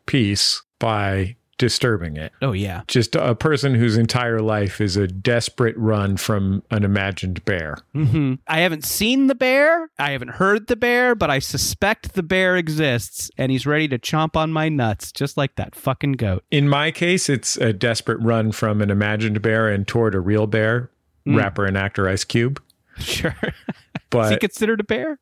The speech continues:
Speaker 1: I don't know. I just, I just nominated him for, I mean, he's a little, he's got a soft physique, right?
Speaker 2: He's husky, yeah.
Speaker 1: Yeah, <laughs> he's husky but charismatic. Isn't that the main
Speaker 2: Yeah.
Speaker 1: quality? <laughs> He's probably hairy enough, right?
Speaker 2: Mm-hmm.
Speaker 1: So,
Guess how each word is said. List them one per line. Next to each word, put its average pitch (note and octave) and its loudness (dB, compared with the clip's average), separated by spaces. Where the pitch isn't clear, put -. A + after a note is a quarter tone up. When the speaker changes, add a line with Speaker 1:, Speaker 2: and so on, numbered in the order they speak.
Speaker 1:
I A2+ 0
don't B2+ 0
know. G#2+ 0
I A2 2
just, C3+ -2
I C3 0
just A#2+ 0
nominated G2 2
him G#2 2
for, G#2 0
I - 0
mean, A#3+ 4
he's C3 4
a C3 2
little, A2 2
he's B2 -2
got D3 -2
a G2+ 0
soft - -2
physique, A2+ 0
right? B2+ 0
Speaker 2:
He's D#3+ -8
husky, B2 -4
yeah. F#3 -4
Speaker 1:
Yeah, A2 0
<laughs> - -8
he's E3+ 0
husky C3+ 0
but C#3+ -2
charismatic. C#3 0
Isn't C#3+ 2
that E3+ 0
the D3 4
main C3+ 4
Speaker 2:
Yeah. C#3+ 2
Speaker 1:
quality? D3+ 0
<laughs> - -12
He's D4 2
probably G#2+ 0
hairy G#2+ 2
enough, A2+ 0
right? - -6
Speaker 2:
Mm-hmm. C3 -2
Speaker 1:
So, F#3 2